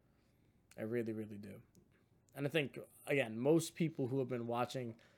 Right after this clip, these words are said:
Loyola play at all this year will tell you, this is not an eight seed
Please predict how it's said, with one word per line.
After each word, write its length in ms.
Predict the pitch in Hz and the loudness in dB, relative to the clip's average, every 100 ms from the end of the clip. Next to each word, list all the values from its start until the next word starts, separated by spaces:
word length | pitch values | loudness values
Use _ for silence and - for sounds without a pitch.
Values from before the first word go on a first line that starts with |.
| _ _ _ _ - | _ _ _ _ 2
Loyola 380 | 127 127 127 | 4 6 4
play 240 | 117 131 120 | 2 2 2
at 80 | 120 | 4
all 140 | 117 | 2
this 180 | 113 - | 0 -4
year 100 | 117 | -4
will 200 | 110 107 | -2 -4
tell 260 | - 117 | 0 0
you, 220 | 110 107 117 - | 0 -6 -10 -6
this 220 | 123 - | -4 -4
is 100 | 120 | -2
not 300 | 123 135 139 | 2 4 4
an 100 | 131 | 2
eight 260 | 123 117 - | -2 -2 -6
seed 320 | 113 104 | -10 -10